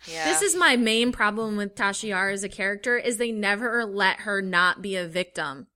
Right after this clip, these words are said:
Speaker 2: They give her,
Speaker 1: Yeah.
Speaker 2: like, these brief moments of not having everything be horrible to her, but they, they were trying to write this,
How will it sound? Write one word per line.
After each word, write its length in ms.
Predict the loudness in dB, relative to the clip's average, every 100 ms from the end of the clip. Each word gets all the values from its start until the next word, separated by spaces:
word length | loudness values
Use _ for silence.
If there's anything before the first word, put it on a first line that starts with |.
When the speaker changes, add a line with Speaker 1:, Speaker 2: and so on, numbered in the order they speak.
| -2
Speaker 2:
They 120 | 0
give 180 | 0 0
her, 100 | 0
Speaker 1:
Yeah. 60 |
Speaker 2:
like, 200 | 0 -2
these 260 | -4 -4 -4
brief 720 | -8 -10 -4 -2 -2 -4 -14 -2
moments 600 | 0 2 0 -2 -4 -4
of 300 | -4 -4 -2
not 360 | 2 2 2
having 340 | 0 0 -2 -2
everything 440 | 0 0 -2 -4
be 100 | -6
horrible 680 | -8 -8 -2 0 0 -2 -4
to 160 | -6 -6
her, 300 | 0 0 -2 -2
but 220 | 0 0 2
they, 260 | 2 2 0
they 120 | 0
were 120 | 0
trying 340 | 4 4 6
to 60 | 4
write 240 | 2 0
this, 240 | -4 -6